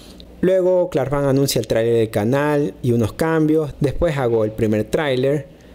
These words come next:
el Clark Van's T V, que es el primer video donde yo salgo. Y luego hago el primer video, eh, del canal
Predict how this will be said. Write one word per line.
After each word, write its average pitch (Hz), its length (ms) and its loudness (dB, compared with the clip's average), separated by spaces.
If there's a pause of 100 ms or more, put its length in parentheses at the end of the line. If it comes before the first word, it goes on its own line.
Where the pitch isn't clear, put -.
(140)
el 104 180 -2
Clark 120 280 -2
Van's 120 240 -2
T 113 140 2
V, 135 460 -2
que 123 100 0
es 120 60 -2
el 127 80 -2
primer 120 320 0
video 135 320 2
donde 131 220 2
yo 104 140 0
salgo. 98 400 -6 (400)
Y 110 160 2
luego 127 680 2
hago 123 540 0
el 113 160 0
primer 113 560 0
video, 135 720 0 (500)
eh, 101 680 2
del 135 180 -2
canal 160 440 -2